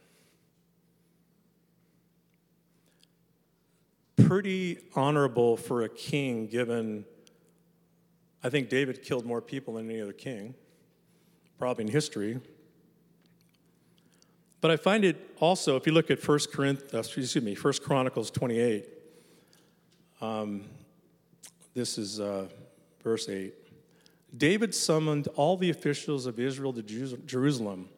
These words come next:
the leaders of the tribes, the commanders of the army divisions, the overseers. So as you start to look at your Bible study, you're gonna see a lot about stewardship that maybe you didn't recognize before.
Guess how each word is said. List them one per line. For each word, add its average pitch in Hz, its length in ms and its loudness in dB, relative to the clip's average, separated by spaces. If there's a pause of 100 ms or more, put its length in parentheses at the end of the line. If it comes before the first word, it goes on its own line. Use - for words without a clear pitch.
(120)
the 110 60 -6
leaders 143 400 0
of 135 100 0
the 113 80 -4
tribes, 135 540 -2
the - 80 -10
commanders 123 800 -6 (560)
of 117 120 -2
the 113 140 -4
army 131 320 0
divisions, 104 600 -6 (520)
the 131 220 -2
overseers. 135 1080 -4 (1300)
So 127 500 -4 (200)
as 131 140 -6
you 156 60 -6
start 262 380 -2
to 226 100 -6
look 170 320 -2
at 151 60 -2
your 123 380 -6 (280)
Bible 143 280 0
study, 117 260 -4
you're 135 140 -2
gonna 214 120 -2
see - 280 -2
a 131 60 0
lot 120 600 -4
about 113 600 -4 (200)
stewardship 151 840 -4
that 113 160 -4
maybe 131 260 -2
you 131 100 -6
didn't 120 220 -4
recognize 110 560 -6
before. 95 500 -16